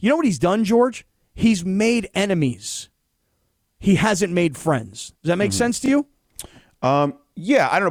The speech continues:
Speaker 2: about enemies, but I think he's definitely not made a lot of friends. I would give you that.
Speaker 1: Yep,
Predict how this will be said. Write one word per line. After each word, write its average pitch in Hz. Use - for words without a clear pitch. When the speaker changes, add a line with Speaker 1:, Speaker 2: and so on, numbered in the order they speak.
Speaker 2:
about -
enemies, 139
but 127
I 123
think 135
he's 123
definitely 143
not 117
made 113
a 104
lot 101
of 82
friends. 95
I 95
would 95
give 95
you 87
that. 92
Speaker 1:
Yep, 156